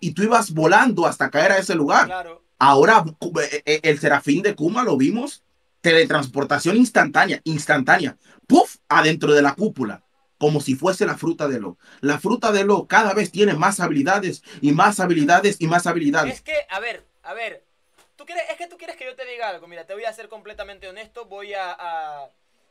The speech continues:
Speaker 2: cien por cien objetivo aquí. Tú tienes razón, ¿vale? ¿Quieres que te lo, que, quieres que te lo diga? Tú tienes razón.
Speaker 1: No quiero escuchar más nada. Gente, gente, gente, gente,
Speaker 2: Saquen
Speaker 1: ya
Speaker 2: clip,
Speaker 1: ganamos.
Speaker 2: saquen clip,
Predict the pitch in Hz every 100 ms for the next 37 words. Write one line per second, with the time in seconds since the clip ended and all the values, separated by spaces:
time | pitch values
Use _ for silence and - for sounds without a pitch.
0 | _ _ - 262 262 269 262 254 214 214
1 | 220 190 170 131 _ _ _ _ _ _
2 | 269 277 254 208 180 147 _ _ _ _
3 | _ _ 160 214 240 _ _ _ _ _
4 | 294 330 294 233 214 - _ _ - 302
5 | 349 269 233 226 285 311 330 _ _ _
6 | _ - 285 277 277 - 269 285 - 180
7 | 247 254 277 277 269 240 233 240 233 226
8 | 226 226 180 160 _ - 269 311 214 160
9 | - - 254 269 220 - - 240 247 214
10 | - - 226 226 170 - _ _ - 226
11 | 208 254 - 240 165 160 156 131 104 -
12 | - 285 - 262 -